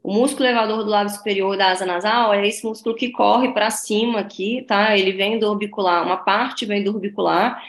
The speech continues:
e a outra parte vem da asa nasal e insere lá no canto do olho.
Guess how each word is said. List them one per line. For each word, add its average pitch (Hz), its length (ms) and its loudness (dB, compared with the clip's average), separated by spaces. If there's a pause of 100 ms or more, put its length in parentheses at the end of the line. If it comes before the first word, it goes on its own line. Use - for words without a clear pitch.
(120)
e 190 80 4
a 190 80 6
outra 226 240 0
parte 214 360 0
vem 202 280 -2
da 185 200 2
asa 185 140 -2
nasal 180 480 0
e 208 60 2
insere 185 560 0 (640)
lá 226 360 4
no 240 160 0
canto 214 240 0
do 185 140 0
olho. 196 480 0